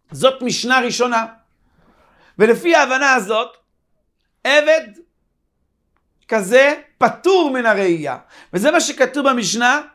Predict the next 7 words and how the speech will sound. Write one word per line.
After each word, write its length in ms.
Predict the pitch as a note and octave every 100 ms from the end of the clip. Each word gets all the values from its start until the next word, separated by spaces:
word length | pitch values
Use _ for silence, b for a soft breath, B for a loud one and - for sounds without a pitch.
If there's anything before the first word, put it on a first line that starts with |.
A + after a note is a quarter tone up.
| _ _ _ _ _
שעבדים 600 | - C4 B3 A#3 A#3+ D#4
שאינם 440 | - B3 B3+ D4+ C#4+
משוחררים 640 | - C4 A#3+ B3 C4+ C4
לגמרי, 760 | A#3+ F3+ G#3 A3+ B3 C4 D4+ F4 - _ _ _ _
פטורים 460 | _ - A3 C#4 C#4+
מן 120 | B3+
הראייה. 460 | A#3+ A3 G#3+ F#3+